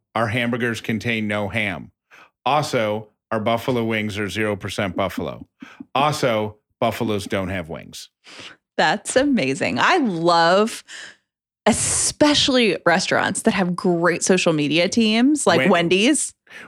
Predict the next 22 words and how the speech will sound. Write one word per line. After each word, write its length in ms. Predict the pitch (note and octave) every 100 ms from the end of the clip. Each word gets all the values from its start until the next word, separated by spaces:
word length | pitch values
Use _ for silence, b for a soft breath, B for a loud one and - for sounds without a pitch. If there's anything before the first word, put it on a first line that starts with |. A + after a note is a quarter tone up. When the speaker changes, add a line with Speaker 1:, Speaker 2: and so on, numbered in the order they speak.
| _
Speaker 1:
Wendy's 560 | A#2+ A3 G#3+ A#2 G2 -
is 220 | A2 G2+
great 400 | - A2 G#2+ F2
because 340 | G2+ A2 F#2
they'll 160 | F#2+ C3+
just 240 | B2+ G#2
go 200 | - G2
after 560 | F#2+ A2 G#2+ - C2+ F2 _ _ -
the 100 | G2+
other 180 | F2+
burger 280 | D2+ F2 E2
joints. 420 | D2 A#1 G1+ - - _
Speaker 2:
It's 460 | A3+ G#3+ - - - _ _ _ _ _ _
amazing. 540 | G3+ F#3+ F3+ E3 B2 B2+
So 400 | - - A3+ E3
funny. 360 | - B2+ C3
And 120 | - G#3
it 40 | F3+
really, 260 | F#3 F3 F#3+
like, 240 | E3+ E3+
breathes 280 | D#3+ D#3 D3
life, 240 | D3+ D#3+